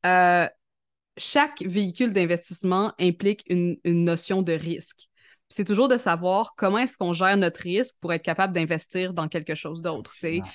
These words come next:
Speaker 1: Puis, tu sais, genre, euh, il y a des gens qui vont investir dans le Bitcoin, ils ont une gestion de risque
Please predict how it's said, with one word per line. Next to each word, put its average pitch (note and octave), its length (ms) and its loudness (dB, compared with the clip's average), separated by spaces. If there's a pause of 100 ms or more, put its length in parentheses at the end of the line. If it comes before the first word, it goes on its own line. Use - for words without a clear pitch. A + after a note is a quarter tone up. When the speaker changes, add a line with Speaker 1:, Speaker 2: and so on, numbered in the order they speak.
(260)
Speaker 1:
Puis, E3+ 580 -4
tu G#3 80 -2
sais, F#3+ 440 0 (800)
genre, F3 580 2
euh, B1 160 -14
il F3+ 160 -8
y F#3 80 2
a G3 80 6
des F#3+ 140 2
gens G#3+ 180 4
qui A3+ 140 -4
vont F#3 120 2
investir F3+ 460 0
dans F3+ 140 2
le E3+ 100 4
Bitcoin, F3+ 840 2
ils F#3 140 -4
ont F3+ 40 0
une F3 120 0
gestion F3+ 340 -2
de E3+ 80 -2
risque G3 240 -2